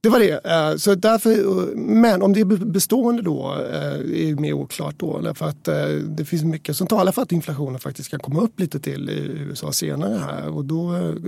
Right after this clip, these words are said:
tror vi att Fed, eh, måste komma tillbaks då.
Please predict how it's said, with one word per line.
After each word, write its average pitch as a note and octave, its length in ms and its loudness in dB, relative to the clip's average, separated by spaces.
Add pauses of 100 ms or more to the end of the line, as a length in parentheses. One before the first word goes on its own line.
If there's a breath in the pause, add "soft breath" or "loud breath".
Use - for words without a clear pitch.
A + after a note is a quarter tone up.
(140)
tror F#3+ 200 2
vi F#3 180 2
att D3 140 -4 (100)
Fed, C3+ 460 -8
eh, - 60 -6
måste - 500 -8
komma - 440 -10
tillbaks - 500 -8
då. - 120 -6